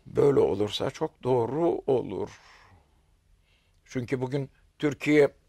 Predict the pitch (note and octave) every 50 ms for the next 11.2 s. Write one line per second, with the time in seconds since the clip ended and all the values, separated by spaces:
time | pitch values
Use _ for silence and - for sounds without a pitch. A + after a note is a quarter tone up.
0 | _ _ D3 D3 C#3+ - - A3 - - D#3 - - C3+ B2 C3 - - _ _
1 | _ _ _ _ _ _ _ _ F4+ E4 _ _ - - C#4 B3 G#3 F3+ D3+ C3+
2 | B2 A#2 A#2 A2 G#2 - - A2+ A#2 G#2 A2 G#2+ - - B2+ A#2 - G#2+ G2+ F#2
3 | E2 D#2 - - _ - A#1 - - - - - A1+ - - - - _ _ _
4 | _ - - - _ - - - - _ _ _ _ _ _ D#3+ E3 E3+ E3 C#3+
5 | B2 G#2+ - A2+ G2+ - A#2 A#2+ A#2+ A#2 A2 A2 A2+ A2+ B2+ C3 C3 - - A#2+
6 | B2 B2+ B2+ B2+ B2 - - - B2 A#2 - A2 A2+ B2 A#2+ A#2+ A#2 A2+ A2 G#2+
7 | A2 A2+ A2+ G#2+ G#2 G#2 A2+ - _ _ _ _ _ _ _ _ _ _ _ _
8 | _ _ _ - F2 - - - - - - - - - - - - - - -
9 | - - - - - - - - - - - - - - _ _ _ _ - _
10 | - - - - - - - - - - - - - D#3+ - - G3+ G#3+ A3 -
11 | G2+ F#2+ A2+ -